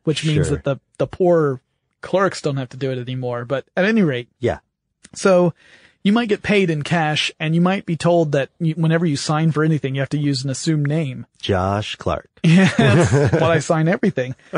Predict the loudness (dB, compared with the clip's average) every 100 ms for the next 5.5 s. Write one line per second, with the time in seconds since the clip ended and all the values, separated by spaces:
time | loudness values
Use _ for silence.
0 | -8 -6 -2 -2 -2 0 0 2 2 2
1 | 0 2 2 0 -2 -2 -2 0 0 0
2 | 0 0 0 0 0 0 -2 -4 -8 -18
3 | -20 _ -6 2 4 4 2 2 0 -2
4 | -4 _ _ -20 -16 -14 -8 -6 -6 -6
5 | -6 -6 -6 -6 -6